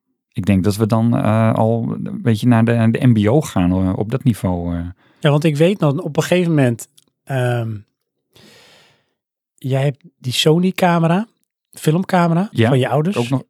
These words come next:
Speaker 1: eh, ja, die hadden, en ik heb later zelf een, eh, een digitale gekocht,
Speaker 2: Dat
Speaker 1: ja.
Speaker 2: je inderdaad, ja.
Speaker 1: Ja.
Speaker 2: Maar ik weet nog, met die van je ouders, denk ik, hebben we ook nog gefilmd dat
Speaker 1: Ja.
Speaker 2: bijvoorbeeld jouw broertje ging leren fietsen.
Speaker 1: Ja, en dat
Speaker 2: Dat
Speaker 1: was,
Speaker 2: soort
Speaker 1: eh,
Speaker 2: dingen.
Speaker 1: tijdens mijn studie, klopt. Eh, mijn multimedia vormgeving.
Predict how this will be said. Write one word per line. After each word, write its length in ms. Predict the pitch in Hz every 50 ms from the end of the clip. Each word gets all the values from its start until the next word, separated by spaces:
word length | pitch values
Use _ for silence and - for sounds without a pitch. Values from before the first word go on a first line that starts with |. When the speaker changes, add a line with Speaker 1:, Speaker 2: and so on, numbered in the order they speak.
| _ _
Speaker 1:
eh, 220 | - 135 120 120
ja, 200 | 117 117 120 131
die 200 | 139 107 110 151
hadden, 180 | 175 170 185 196
en 60 | 196
ik 100 | 180 -
heb 120 | - 107 -
later 300 | 110 117 117 113 - -
zelf 280 | - 101 98 123 -
een, 200 | - 151 143 143
eh, 60 | 135 131 127 113 117 117
een 180 | - - 120
digitale 460 | 104 110 104 104 110 - 104 107 147 175
gekocht, 280 | - - - - -
Speaker 2:
Dat 80 | - 160
Speaker 1:
ja. 60 | 135
Speaker 2:
je 40 | - 135
inderdaad, 480 | 131 131 117 131 131 160 180 - -
ja. 160 | - 170 143
Speaker 1:
Ja. 80 | 117 110
Speaker 2:
Maar 80 | 127 143
ik 80 | 147 135
weet 120 | 165 165
nog, 120 | 165 151
met 140 | 139 139 - 240
die 340 | 240 254 196 160 143 139
van 320 | - - - - 147 143 143
je 160 | 135 135 -
ouders, 260 | - 143 175 190 170 151
denk 180 | - 135 131 120
ik, 60 | -
hebben 220 | - 131 127 139
we 60 | -
ook 80 | 160 147
nog 320 | 143 127 113 - - - -
gefilmd 640 | - - 147 - - - 165 143 135 120 - - -
dat 100 | - 123
Speaker 1:
Ja. 60 | 113
Speaker 2:
bijvoorbeeld 300 | 123 156 165 131 120 113
jouw 120 | 117 117 117
broertje 340 | 113 120 123 123 127 - -
ging 140 | - 131 120
leren 260 | 120 120 117 113 107
fietsen. 480 | - - 139 131 - - - - - _ _ _ _ _ _
Speaker 1:
Ja, 140 | - 117
en 80 | 101 - _ _ _
dat 120 | - 127
Speaker 2:
Dat 100 | 123 135
Speaker 1:
was, 0 |
Speaker 2:
soort 120 | 151 143 -
Speaker 1:
eh, 60 | 147
Speaker 2:
dingen. 140 | 135 127 135
Speaker 1:
tijdens 220 | 127 120 113 -
mijn 100 | 104 104
studie, 280 | - - 139 135 202 202
klopt. 380 | - - 151 - - - - _ _ _ -
Eh, 340 | - 117 113 113 113 117 139
mijn 320 | 139 123 113 110 113 113
multimedia 420 | 117 123 120 101 110 104 104 104 104
vormgeving. 580 | - - 117 123 120 - 151 147 127 139 135